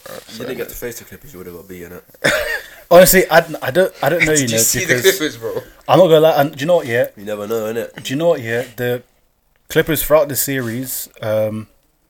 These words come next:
Speaker 3: even Doc Ri-, Rivers, uh, he shouldn't have admitted and shouldn't have said anything, but he was very upset with the conditioning of the Clippers throughout the whole playoffs, and it was one of the ones where, in,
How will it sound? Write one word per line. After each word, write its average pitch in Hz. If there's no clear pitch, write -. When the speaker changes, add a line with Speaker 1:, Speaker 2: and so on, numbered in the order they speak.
Speaker 3:
even 131
Doc 127
Ri-, 131
Rivers, 113
uh, 117
he 104
shouldn't 123
have 104
admitted 107
and 101
shouldn't 110
have 98
said 123
anything, 104
but 107
he 123
was 110
very 117
upset 113
with 101
the 107
conditioning 104
of 110
the 101
Clippers 104
throughout 107
the 95
whole 117
playoffs, 101
and 110
it 113
was 104
one 127
of 120
the 117
ones 107
where, 107
in, 123